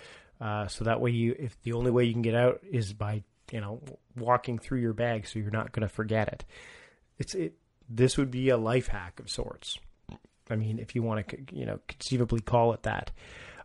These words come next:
Uh, you know, and there was a couple instances where I stayed up a little bit later,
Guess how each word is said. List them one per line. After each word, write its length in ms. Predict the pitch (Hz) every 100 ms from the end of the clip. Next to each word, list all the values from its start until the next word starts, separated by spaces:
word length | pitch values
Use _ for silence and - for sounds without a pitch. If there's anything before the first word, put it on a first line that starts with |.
| -
Uh, 240 | - 104 - 120
you 80 |
know, 120 | 123 117
and 240 | 139 120
there 80 | 127
was 220 | 143 160
a 60 | 170
couple 300 | 170 180 175
instances 500 | 165 165 - 165 139
where 200 | 143 147
I 140 | 151
stayed 300 | - 160 156
up 160 | 175 110
a 20 |
little 180 | 104 104
bit 160 | -
later, 380 | 101 101 98